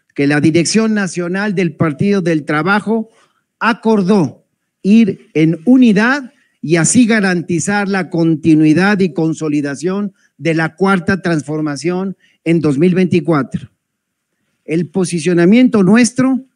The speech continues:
por lo avanzado del proceso electoral, no tiene efectos legales. Las boletas,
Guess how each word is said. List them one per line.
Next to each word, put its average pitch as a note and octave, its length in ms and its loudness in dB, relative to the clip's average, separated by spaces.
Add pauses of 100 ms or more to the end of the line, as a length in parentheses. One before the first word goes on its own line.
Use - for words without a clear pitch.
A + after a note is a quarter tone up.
(440)
por F#3 180 -2
lo F#3+ 100 -2
avanzado G3+ 640 -2
del F3 180 0
proceso F3+ 500 0
electoral, F#3 800 0 (680)
no G3+ 240 0
tiene A#3 320 2
efectos G#3+ 480 0
legales. F3 640 -2 (520)
Las C#3+ 200 0
boletas, A3 800 2